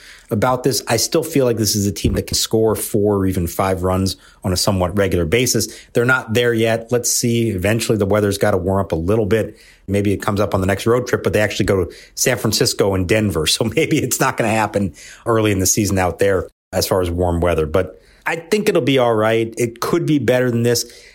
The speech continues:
You know, it doesn't help when you're th-, running yourself into outs either. And that was a potential rally in the seventh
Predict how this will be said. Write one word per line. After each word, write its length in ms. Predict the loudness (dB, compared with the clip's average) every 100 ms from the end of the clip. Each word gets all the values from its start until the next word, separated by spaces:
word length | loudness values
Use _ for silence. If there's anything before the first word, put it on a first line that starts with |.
| _ _
You 100 | 0
know, 20 | 2
it 60 |
doesn't 180 | 2 2
help 240 | 2 2
when 100 | 2
you're 120 | 2 -2
th-, 140 | -2
running 280 | 0 2 2
yourself 340 | 2 2 0
into 120 | 0 0
outs 320 | 0 0 0
either. 300 | 0 2 0
And 120 | 0
that 160 | 0 -2
was 140 | -2
a 60 | -4
potential 480 | -6 -2 -2 -2
rally 320 | 0 2 2 0
in 60 |
the 80 | 0
seventh 460 | 0 0 -2 -4